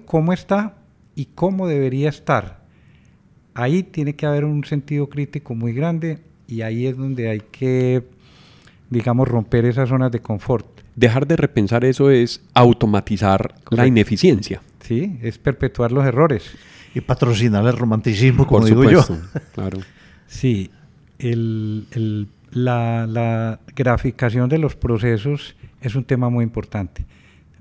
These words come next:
Speaker 1: Toda empresa debería tener, eh, en vez de muchos documentos extensos,
Speaker 2: Un mapa de
Speaker 1: un,
Speaker 2: procesos.
Speaker 1: los mapas de procesos, pero mapas útiles.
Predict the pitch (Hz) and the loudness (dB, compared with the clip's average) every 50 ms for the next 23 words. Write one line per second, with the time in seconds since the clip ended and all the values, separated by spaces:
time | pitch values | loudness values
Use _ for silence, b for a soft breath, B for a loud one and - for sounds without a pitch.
0 | - _ _ _ - 147 143 156 165 156 151 - 180 175 - 151 127 123 120 120 | -20 _ _ _ 2 4 6 6 4 2 2 0 0 0 0 0 0 2 2 2
1 | 110 120 139 143 139 - 139 123 120 120 120 120 117 120 120 127 139 _ b b | 2 2 0 0 0 -2 -2 -2 0 0 0 -2 -2 -4 -8 -10 -12 _ b b
2 | b b b b b b _ _ _ _ _ - - 131 131 120 120 - _ - | b b b b b b _ _ _ _ _ -10 -8 -8 -6 -6 -10 -14 _ -6
3 | 131 127 127 127 127 120 160 165 156 156 185 190 190 175 - 190 165 165 151 - | -2 0 0 0 4 6 4 4 6 4 2 2 2 2 0 0 2 0 0 0
4 | 160 147 147 147 143 - 175 165 143 - - 185 175 160 131 110 123 117 104 - | 0 2 2 0 0 0 0 -2 -2 0 0 2 2 2 0 0 -2 -6 -6 -8
5 | - - b b b b b b 127 123 135 143 147 - 147 127 123 123 120 - | -16 -20 b b b b b b 0 2 2 2 2 2 0 2 2 0 0 0
6 | 165 147 - - - - 143 127 127 135 131 107 - 131 139 147 151 147 - 170 | -4 -8 -8 -18 -16 -12 -10 -6 -6 -6 -6 -4 -2 0 2 2 2 2 2 0
7 | 165 156 147 - - 131 123 123 - 160 165 160 196 - - - 143 131 123 131 | 2 0 -2 -2 -2 -4 -4 0 0 0 0 0 -2 -4 -2 -2 -2 0 0 0
8 | 123 120 - 156 147 - - - 208 180 147 - 123 110 101 104 101 - | -2 0 -2 -4 -4 -4 -4 0 0 0 0 -2 -8 -6 -6 -8 -10 -12